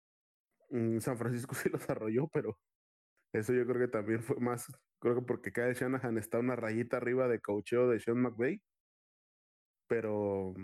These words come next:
pues, les está, les está funcionando a Ra-, les ha funcionado a Ramsey y creo que van a, van a competir. Quién sabe cómo, cómo vaya a quedar su,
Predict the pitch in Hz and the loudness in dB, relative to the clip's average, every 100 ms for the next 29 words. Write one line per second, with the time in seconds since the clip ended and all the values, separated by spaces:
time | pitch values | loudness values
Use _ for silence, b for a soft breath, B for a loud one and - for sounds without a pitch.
0 | 101 _ _ _ _ _ _ - - 120 | -14 _ _ _ _ _ _ -12 -2 -2
1 | 113 135 131 131 135 151 139 127 139 143 | 2 2 2 2 0 0 0 0 2 2
2 | 131 135 127 127 135 156 127 127 147 160 | 2 0 -2 -2 -2 -2 0 2 2 0
3 | 180 214 180 120 117 135 117 98 104 113 | 0 -2 0 2 2 2 2 0 -2 -2
4 | 117 123 113 101 101 _ _ _ _ _ | 0 0 -2 -4 -10 _ _ _ _ _
5 | - 123 143 123 110 113 143 156 - 135 | -4 -2 0 -2 -2 0 0 0 0 0
6 | 131 131 139 135 135 117 131 135 120 117 | 0 0 0 0 -2 0 0 2 4 4
7 | 127 120 _ _ - 104 110 113 131 113 | 2 0 _ _ -4 -2 0 0 -2 -2